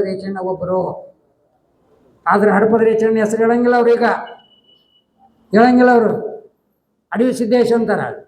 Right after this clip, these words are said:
ಹಡಪದ ರೇಚಣ್ಣನೇ ಅಡವಿ ಸಿದ್ದೇಶ, ಅಡವಿ ಸಿದ್ದೇಶನೇ ಅಟವಿ ಸ್ವಾಮಿ. ಅಟವಿ ಸ್ವಾಮಿ ತುಮಕೂರಿನಲ್ಲಿ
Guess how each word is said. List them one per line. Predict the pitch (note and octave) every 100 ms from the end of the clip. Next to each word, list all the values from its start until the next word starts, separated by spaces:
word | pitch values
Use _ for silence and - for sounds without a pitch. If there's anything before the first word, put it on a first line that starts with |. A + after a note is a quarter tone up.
| _ _
ಹಡಪದ | F#3 G#3+ A#3
ರೇಚಣ್ಣನೇ | A#3+ A3+ A#3+ B3 B3+
ಅಡವಿ | C#4 B3+ B3
ಸಿದ್ದೇಶ, | A#3 A3+ G#3+ A3 G3+ D3+ - _ _ _ _
ಅಡವಿ | D#3+ G#3+ B3
ಸಿದ್ದೇಶನೇ | A#3 G#3+ A#3+ A#3 B3 C4+
ಅಟವಿ | C4 B3+
ಸ್ವಾಮಿ. | B3+ B3 A#3 F#3+ - _ _ _ _ _ _ _ _ _ _ _ -
ಅಟವಿ | F3 G#3 B3
ಸ್ವಾಮಿ | A#3 A#3 A#3
ತುಮಕೂರಿನಲ್ಲಿ | - A#3 B3 A#3+ A#3 G#3 F3+ G3+ A#3 A#3 - -